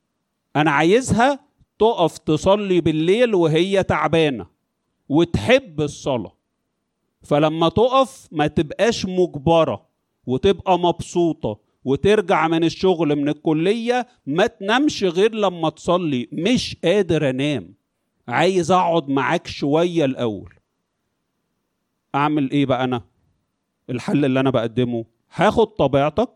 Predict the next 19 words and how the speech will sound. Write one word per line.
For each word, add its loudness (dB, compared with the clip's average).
أتحد -2
بيها 0
طول 4
اليوم. 2
أنا 4
بقول 2
أصنع 0
خير 2
وباكل 2
وبشرب 2
ومع 0
التلاميذ 0
وبعمل، 2
وآخر 2
الليل 2
أنا 2
بصلي. -2
أنا 0
تعبان، 0